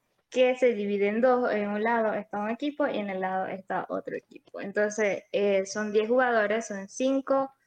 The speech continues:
de cada lado. Entonces, hay tres líneas. Está la línea de top, está la línea de medio, está la línea de bot. Entonces, se divide dependiendo de cómo mandes las líneas.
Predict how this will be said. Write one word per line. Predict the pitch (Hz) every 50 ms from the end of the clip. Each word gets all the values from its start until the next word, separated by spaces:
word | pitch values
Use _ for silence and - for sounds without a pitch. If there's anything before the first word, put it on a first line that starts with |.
| _ _ _ _ _ _ _ -
de | 202 214 208
cada | - 220 214 214 202 190 185
lado. | 180 135 101 - -
Entonces, | - - - - 214 214 214 214 214 - 240 240 240 240 240 240 240 233 - - - _ _ _ _ _ _ _ _ _ _ _ _ _ _ _ _ _ _ _ -
hay | 233 233 240 254 254 240 240 - _
tres | 277 277 285 285 269 254
líneas. | 233 208 196 185 180 180 175 165 151 - -
Está | 208 208 208 - - 220
la | 233 226
línea | 220 226 226 233 233 226 220 202 196
de | 196 202 -
top, | - 277 294 294 294
está | - 240 - 233
la | 214 208 208
línea | 202 202 202 196 196 190
de | 190
medio, | 202 226 254 269 269 269
está | 254 240 - 220
la | 214 208
línea | 202 202 202 202 202 202 190 180
de | 180 175 170
bot. | 180 180 175 - - _ _ _ _ _ -
Entonces, | 214 214 208 208 220 220 214 214 220 220 - 247 240 240 240 247 247 247 240 - _ _ _ _ _ _ _ _ _ _ - - _ _ _ _ _ _ _
se | - - 269
divide | 269 269 269 269 262 262 269 262 269 277
dependiendo | 269 285 277 285 285 277 269 269 262 262 262
de | 277 277 269
cómo | - 240 247 247 247
mandes | 247 240 233 233 233 240
las | 240 247 214 202
líneas. | 190 190 190 185 185 180 180